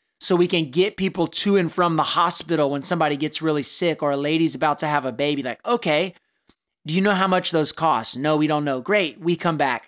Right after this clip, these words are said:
"Hey, it's this much." Guess what? That's one year of fish. Do you think you guys can save this money collectively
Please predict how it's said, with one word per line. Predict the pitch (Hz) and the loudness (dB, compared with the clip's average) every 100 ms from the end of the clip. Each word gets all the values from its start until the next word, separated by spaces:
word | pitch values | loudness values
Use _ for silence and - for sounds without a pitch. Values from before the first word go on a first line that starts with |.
| _ | _
"Hey, | - 220 | 0 0
it's | 165 - | 0 0
this | 202 185 | 0 2
much." | 214 196 - - | 2 0 -2 -2
Guess | 202 196 | 0 2
what? | 226 165 - _ _ - | 2 0 -2 _ _ -4
That's | 220 - | -2 -2
one | 175 175 208 208 | -2 2 4 4
year | 180 202 190 123 101 _ - | 2 2 2 0 -6 _ -4
of | 151 | -2
fish. | - 185 123 - - _ _ _ _ _ _ _ - | 0 0 2 -2 -2 _ _ _ _ _ _ _ -10
Do | 143 | -2
you | 175 220 | 2 2
think | - 233 185 | 2 2 2
you | 165 196 | 2 2
guys | 202 185 165 - | 2 2 0 -2
can | 170 147 | -4 -2
save | - - 190 196 165 | -2 0 2 2 2
this | 170 156 | 0 0
money | 175 175 170 | 0 0 -2
collectively | - 156 165 170 170 139 139 127 110 | -2 0 2 0 -2 -2 -2 -4 -8